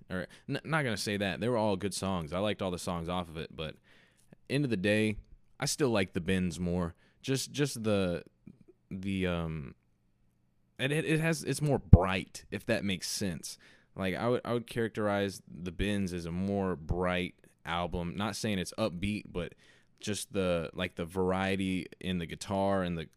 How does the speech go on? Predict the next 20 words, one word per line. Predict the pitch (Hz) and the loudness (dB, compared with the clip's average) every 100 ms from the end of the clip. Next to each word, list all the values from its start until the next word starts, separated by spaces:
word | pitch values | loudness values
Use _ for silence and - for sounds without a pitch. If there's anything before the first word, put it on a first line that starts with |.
| - | -10
chords | - 107 101 | 0 0 0
and | 98 | -2
shit | 92 107 | -2 -4
they | 95 95 | -2 0
use, | 98 101 101 98 | 2 2 2 0
and | 87 | -2
it, | 82 - | -4 -8
and | - 80 | -10 -10
it | - - - - | -12 -20 -20 -12
kicks | - 113 - | -4 -2 0
out | 107 101 | 0 0
more. | 95 101 98 95 95 - - _ - - - - | 0 0 2 0 -2 -8 -20 _ -20 -20 -20 -6
OK | 117 120 127 | -2 2 2
Computer, | 117 104 117 113 107 | 2 0 0 2 4
I | |
would | 92 90 | 2 0
say, | 98 92 | 0 2
is | 85 | 0
more, | 90 92 | 0 0
like, | 87 80 78 | 0 -2 -6